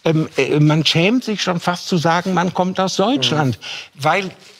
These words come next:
Speaker 1: es fast niemand, und wissen Sie, die Spitze von allem ist ja, C D U und C S U präsentieren uns jetzt Ursula von der Leyen als Spitzenkandidatin,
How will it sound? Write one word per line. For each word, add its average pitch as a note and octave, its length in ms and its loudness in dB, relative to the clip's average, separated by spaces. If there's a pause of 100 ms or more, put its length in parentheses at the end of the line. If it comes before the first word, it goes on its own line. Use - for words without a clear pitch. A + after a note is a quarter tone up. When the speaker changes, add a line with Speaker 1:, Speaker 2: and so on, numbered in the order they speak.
(260)
Speaker 1:
es - 200 -2
fast - 720 -2
niemand, C3 560 2
und D#3+ 180 2 (300)
wissen F3 240 2
Sie, F#3 220 2 (720)
die C#3 280 2
Spitze - 600 0
von C3 180 0
allem A2 380 0
ist - 300 -4
ja, D3+ 260 2 (160)
C G#3+ 180 2
D B3 140 2
U - 100 2
und F#3 140 0
C A#3 220 0
S A3 140 -2
U G3 140 0
präsentieren E3 800 0
uns - 300 -2
jetzt - 260 -2
Ursula F#3+ 600 2
von B3 360 0
der F#3+ 140 2
Leyen F3 520 2
als E3+ 300 -2
Spitzenkandidatin, A#2+ 1900 -4